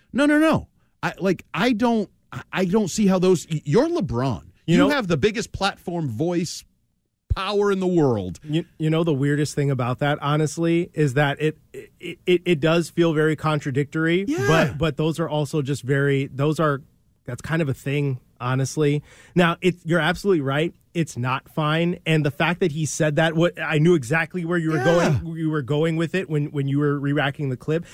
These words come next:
Speaker 2: 'cause it was something I had thought about, but, you know, uh, I, I'd kinda let it pass out of my mind. But it's like, yeah, you're just kinda like, "Yeah, this stuff happened, you know, it's whatever. I deal with it."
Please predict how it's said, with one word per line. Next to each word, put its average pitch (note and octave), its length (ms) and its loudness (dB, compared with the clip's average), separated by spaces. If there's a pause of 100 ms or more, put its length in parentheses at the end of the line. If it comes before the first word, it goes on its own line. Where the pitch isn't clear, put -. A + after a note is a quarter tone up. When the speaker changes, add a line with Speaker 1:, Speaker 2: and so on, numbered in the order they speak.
(100)
Speaker 2:
'cause E3+ 120 0
it - 20 8
was E3 100 4
something F3 240 0
I D#3 120 0
had D#3 100 -2
thought D#3 220 0
about, D3+ 280 0
but, C#3+ 220 -4
you D3+ 100 -4
know, C3 200 -2
uh, C3 360 -6
I, C#3 260 -4
I'd C3+ 260 -6
kinda D3+ 200 -2
let C#3 200 0
it C3 100 -8
pass C3 300 -2
out C3 80 -2
of - 60 -4
my A#2+ 100 -4
mind. F#3+ 420 0 (340)
But F#3+ 140 0
it's G3 160 -2
like, F#3 240 0 (360)
yeah, B3 180 2
you're G#3 160 2
just G3+ 120 -6
kinda A3 160 -2
like, F#3+ 280 -2
"Yeah, A3+ 360 0
this F3+ 200 -4
stuff A3+ 180 0
happened, F#3+ 340 0
you G3+ 40 2
know, G#3 100 2
it's A#3 220 0
whatever. D#3+ 580 0
I F3 140 0
deal F3 260 4
with D3+ 240 0
it." C3 220 -4